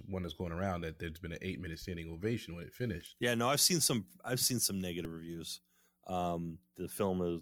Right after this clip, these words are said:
Speaker 2: film wanders around. The film is unfocused. That, uh, you know, things, things along those natures. That it,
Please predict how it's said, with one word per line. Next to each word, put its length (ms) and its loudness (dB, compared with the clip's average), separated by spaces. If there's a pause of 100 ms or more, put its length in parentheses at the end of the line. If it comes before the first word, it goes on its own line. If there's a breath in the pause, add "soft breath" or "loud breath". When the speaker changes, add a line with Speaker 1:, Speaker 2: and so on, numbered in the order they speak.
(140)
Speaker 2:
film 460 -2
wanders 440 2
around. 420 2
The 60 -4
film 320 -4
is 120 -6
unfocused. 840 -2 (580 loud breath)
That, 360 -4 (180)
uh, 420 -18 (180)
you 100 -4
know, 320 -4 (600)
things, 260 0 (160)
things 180 0
along 220 0
those 180 -2
natures. 520 -10
That 160 -12
it, 140 -14